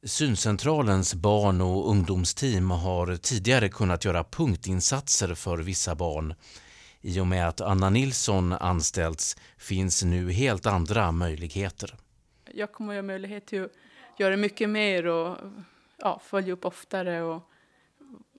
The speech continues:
Speaker 2: vara med på fler barn. Och jag är med i teamet på ett annat sätt,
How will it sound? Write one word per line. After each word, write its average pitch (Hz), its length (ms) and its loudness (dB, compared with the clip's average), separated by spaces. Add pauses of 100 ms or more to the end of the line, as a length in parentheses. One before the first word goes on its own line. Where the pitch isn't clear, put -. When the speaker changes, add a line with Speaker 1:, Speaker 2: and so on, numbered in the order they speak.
(140)
Speaker 2:
vara 180 120 -2
med 175 180 -4
på - 80 -12
fler 180 280 -4
barn. 156 300 -6 (580)
Och - 240 -18
jag 196 80 -2
är 190 40 -2
med 196 200 -2
i - 20 -2
teamet 208 540 -8
på - 80 -8
ett - 80 -8
annat 180 200 -6
sätt, - 220 -10